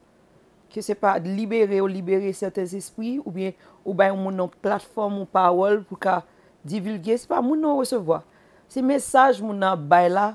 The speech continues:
bay moun k ap koute yo, paske moun k ap koute yo gen bagay pou yo kapte. Lè w fè sèvis sa a, zanj gadyen yo, espri w yo, vin kote w, deja yo vin di w kisa ke m ka fè pou ou. Men ou menm, ou jans panse ou la, petèt pou resevwa moun nan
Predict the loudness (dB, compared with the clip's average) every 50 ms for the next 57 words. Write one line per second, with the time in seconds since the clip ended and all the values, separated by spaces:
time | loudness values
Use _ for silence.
0 | -4 -4 -2 0 0 0 -2 0 2 2 2 2 0 -6 -12 -10 -6 -2 2 4
1 | 4 4 4 2 -2 _ -20 -20 _ -8 -6 -2 0 2 2 2 2 0 0 -2
2 | -2 -6 -6 0 2 2 2 2 2 2 4 4 4 4 4 4 0 2 4 4
3 | 2 2 2 -2 -2 -2 -2 -2 -4 _ _ _ _ _ _ _ _ -20 -20 _
4 | -4 0 4 8 8 8 8 6 2 2 4 2 2 2 0 -6 -6 -2 2 4
5 | 4 4 2 -2 -10 -18 _ _ _ _ _ _ _ _ _ _ _ _ -6 0
6 | 2 2 2 4 6 8 8 8 6 6 4 6 6 6 6 6 4 2 -2 -8
7 | -6 -2 2 2 2 2 0 -4 0 2 2 2 4 2 0 2 2 2 2 4
8 | 4 2 2 -2 _ _ _ _ -4 -2 0 2 2 0 2 2 2 0 2 2
9 | 0 -2 -2 -2 -2 -2 -4 -4 -4 -6 -4 -4 -6 -8 -10 -14 -16 -14 -12 -4
10 | 0 0 0 2 0 -2 -4 -4 -8 -6 -6 -6 -8 -10 _ _ _ _ -20 -20
11 | -10 _ 4 6 8 8 8 6 4 4 6 6 6 6 6 2 -2 2 4 6
12 | 6 6 4 2 2 6 6 8 6 6 4 0 -2 0 0 0 0 0 0 2
13 | 2 2 2 0 2 6 8 8 8 8 6 2 2 4 4 4 4